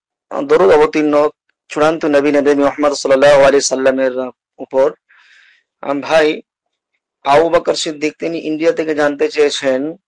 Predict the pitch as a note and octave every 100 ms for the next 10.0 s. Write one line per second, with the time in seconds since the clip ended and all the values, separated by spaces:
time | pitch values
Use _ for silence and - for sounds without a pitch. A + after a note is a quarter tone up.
0 | _ _ - C#3 C#3+ C#3 C#3+ - _ _
1 | _ - E3+ F#3+ F3 D#3+ F3 - F#3 F3
2 | F3 - D3+ D3 D#3+ D3+ D#3 C#3 C3 C3
3 | _ _ _ _ _ - D3 D3 F3+ F3
4 | F3+ E3 E3 E3 - F3 E3+ E3 E3 D3+
5 | D#3+ E3 D3 D3 E3 F3+ F#3 D3 C3 C3+
6 | C#3 _ _ _ - D#3+ E3+ E3+ D#3 D#3+
7 | D#3 _ F3+ F3 E3+ F3+ E3+ D3 D3+ F3+
8 | - - - _ _ _ - E3+ E3 D#3+
9 | E3 F#3+ - E3+ D3+ C#3 C3 B2+ -